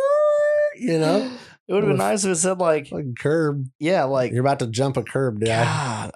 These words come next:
Speaker 2: I mean, 'cause those signs are so, it just says bump. You're like, "Okay."
Speaker 1: Well, you, we've all hit those signs before, and you're like, "Bump," and you're like,
Speaker 2: Dum, dum.
Speaker 1: "Was that it?"
Speaker 2: Yeah.
Speaker 1: Like,
Speaker 2: I don't
Speaker 1: Really?
Speaker 2: That wasn't even, yeah, it wasn't even worth putting a sign out. And
Speaker 1: Yep.
Speaker 2: then this one here.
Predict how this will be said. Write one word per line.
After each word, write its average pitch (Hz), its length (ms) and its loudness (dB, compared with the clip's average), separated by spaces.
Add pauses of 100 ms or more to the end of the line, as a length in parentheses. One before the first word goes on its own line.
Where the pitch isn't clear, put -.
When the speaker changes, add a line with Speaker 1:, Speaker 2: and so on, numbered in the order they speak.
Speaker 2:
I 156 120 0
mean, 170 220 0
'cause 196 160 -2
those 247 220 0
signs 220 340 0
are 131 60 0
so, 165 520 0
it 139 100 -2
just 156 200 -2
says 151 200 2
bump. 123 340 -2
You're 98 80 -2
like, 98 180 -4 (140)
"Okay." 92 500 -6
Speaker 1:
Well, 233 100 2
you, 226 100 0
we've 233 200 0
all 190 220 2
hit 160 180 -2
those 143 220 2
signs 139 320 0
before, 117 320 0
and 120 80 0
you're 120 80 2
like, 117 240 0
"Bump," 160 260 0
and 127 80 -6
you're 135 80 0
like, 127 300 0 (180)
Speaker 2:
Dum, 92 220 -8
dum. 107 140 -4
Speaker 1:
"Was 117 180 0
that 127 240 2
it?" 143 280 0 (180)
Speaker 2:
Yeah. 110 360 0
Speaker 1:
Like, 120 280 0 (260)
Speaker 2:
I 120 100 -4
don't 120 240 -4
Speaker 1:
Really? 147 460 0 (160)
Speaker 2:
That 139 120 0
wasn't 135 160 0
even, 131 140 0
yeah, 127 160 0
it 107 60 -2
wasn't 139 140 0
even 135 120 0
worth 127 120 -4
putting 127 140 -4
a 110 40 -4
sign 131 260 0
out. 107 180 -2
And 135 140 -2
Speaker 1:
Yep. 139 100 2
Speaker 2:
then 131 220 0
this 151 240 2
one 131 100 -2
here. 123 460 -2